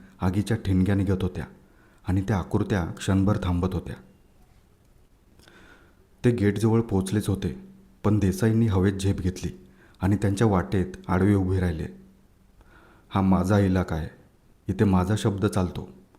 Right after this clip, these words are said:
देसाईंचे हात आता लोखंडासारखे कडक आणि नखे शस्त्रासारखी तीक्ष्ण झाली होती. पण त्याच वेळी विठ्ठलरावांनी सर्व शक्ती एकवटली आणि आपल्या गळ्यातील देवकार्याचा गंडा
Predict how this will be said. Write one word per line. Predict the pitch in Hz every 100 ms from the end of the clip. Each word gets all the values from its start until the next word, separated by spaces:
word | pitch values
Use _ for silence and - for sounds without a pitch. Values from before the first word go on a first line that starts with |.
| _ _ -
देसाईंचे | - 90 104 104 113
हात | 98 92 - - - - -
आता | 90
लोखंडासारखे | 101 92 - 104 101 107 98 107
कडक | - 92 92 - - - -
आणि | 98 98
नखे | 90 - 95 87
शस्त्रासारखी | - 92 - 101 98 98 101
तीक्ष्ण | - 92 - 101
झाली | 95 85
होती. | 85 - - - _ _ _ _ _ _ - - - _ _ _ _ _ _ _ - _ _ -
पण | 98
त्याच | 95 92 92
वेळी | 101 104 87 92 - - _ 107
विठ्ठलरावांनी | 95 127 123 120 113 117 120
सर्व | 117 110 117
शक्ती | 120 - -
एकवटली | 98 - 101 98 80 - - - - -
आणि | 98
आपल्या | 101 90 104
गळ्यातील | 95 92 101 104 90 87 - - -
देवकार्याचा | 104 117 117 117 113 113 113
गंडा | 104 92 92